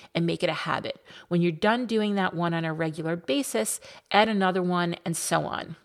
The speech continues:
Now, don't forget, I've created that journaling workbook for you. It's called The Bold Leadership Journal Prompts for Intentional Living and Leadership to help you remove any barriers while journaling and getting started.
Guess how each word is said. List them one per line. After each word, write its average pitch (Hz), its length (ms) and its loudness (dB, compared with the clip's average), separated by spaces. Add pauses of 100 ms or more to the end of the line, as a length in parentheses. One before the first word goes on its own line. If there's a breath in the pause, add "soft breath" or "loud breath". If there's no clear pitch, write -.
(200)
Now, 180 160 4
don't 185 220 4
forget, 202 340 6
I've 165 180 0
created 190 340 2
that 226 160 2
journaling 196 400 2
workbook 165 340 -4
for - 180 -10
you. 165 360 0 (200 loud breath)
It's - 140 -4
called 156 300 -2 (220 loud breath)
The - 80 -18
Bold 208 260 6
Leadership 202 500 2
Journal 175 300 4
Prompts 170 360 0
for - 120 -6
Intentional 190 680 -2
Living 170 340 2
and 156 140 -2
Leadership 156 600 -2 (300 loud breath)
to 185 80 -6
help 190 260 2
you 214 100 0
remove 180 400 4
any 214 240 2
barriers 165 680 2 (320 loud breath)
while 151 160 2
journaling 175 720 2
and 165 120 0
getting 147 240 0
started. - 560 -4